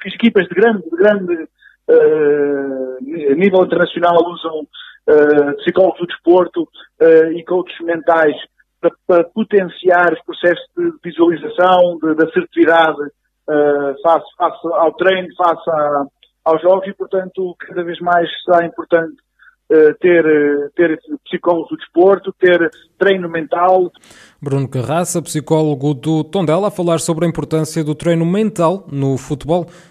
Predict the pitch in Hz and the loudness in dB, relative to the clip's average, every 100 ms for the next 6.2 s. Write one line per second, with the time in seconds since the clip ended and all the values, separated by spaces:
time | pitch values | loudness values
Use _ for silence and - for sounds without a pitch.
0 | _ 147 151 151 160 165 - 175 165 151 | _ -4 -4 -2 -2 -4 -4 -4 -2 -4
1 | - 170 165 151 147 170 160 143 202 202 | -4 -2 -2 -4 -6 -4 -4 -2 -2 0
2 | 165 151 147 160 151 160 151 151 156 143 | 0 0 0 0 0 -2 -2 -4 -6 -4
3 | 151 185 151 131 - _ - 120 131 139 | -2 0 0 -2 -12 _ -14 -12 -6 -6
4 | 131 131 127 120 143 139 - 131 117 151 | -4 -6 -6 -4 -4 -4 -8 -18 -8 -4
5 | 151 147 - - 143 123 131 135 135 165 | -2 -4 -8 -12 -12 -6 -4 -4 -2 -4
6 | 127 | -2